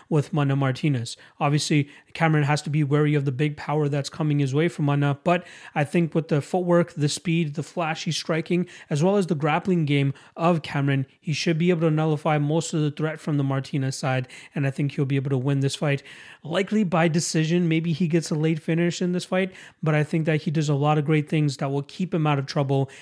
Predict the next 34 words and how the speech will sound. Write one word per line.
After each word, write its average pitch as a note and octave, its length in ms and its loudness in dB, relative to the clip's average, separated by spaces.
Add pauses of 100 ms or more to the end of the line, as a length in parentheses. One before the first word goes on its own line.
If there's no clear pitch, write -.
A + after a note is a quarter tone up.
and D3 140 -2
then D3 100 2
eventually C#3+ 380 0
counter D#3+ 540 -2 (200)
and D3 160 0
take D#3 200 0
advantage C#3+ 500 0 (180)
of D3+ 140 -2
some D#3+ 160 2
of D3+ 60 2
the C#3+ 80 0
slip-ups C#3+ 520 -4
in D3 80 -2
Mana C3 220 -2
Martinez's B2+ 640 -2
game. A#2 300 -6 (420)
Obviously, D3+ 320 0
the D3 80 0
cam D3+ 260 0
change D#3 280 0
for D#3+ 100 -2
Martinez D3 500 0
is C3+ 120 -4
not C#3+ 160 -2
the D3 80 -4
greatest D3 420 0
look E3 160 -2
for F3 140 -6
him F3 160 -2
at E3+ 140 -4
this F3 120 -4
point F3+ 260 -4
in E3+ 80 -4
time, F3 360 -2